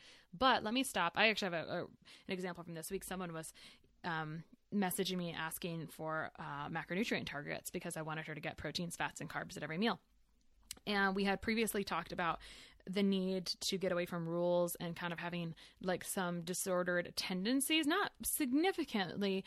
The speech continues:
but to where she was, like, kind of a rule follower and looking for a rule to follow. And my question <laughs> is immediately, are we looking for a, like,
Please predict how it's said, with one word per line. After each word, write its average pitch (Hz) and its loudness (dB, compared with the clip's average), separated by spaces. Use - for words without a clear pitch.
but 226 6
to 240 2
where 220 6
she 226 2
was, 202 2
like, 190 4
kind 214 2
of 202 4
a 196 6
rule 202 4
follower 175 4
and 180 0
looking 180 -2
for 170 -4
a 160 -2
rule 160 -4
to 160 -6
follow. 156 0
And 185 2
my 196 4
question 202 2
<laughs> - -
is 202 4
immediately, 180 4
are 180 2
we 190 4
looking 202 2
for 185 2
a, 165 -4
like, 190 0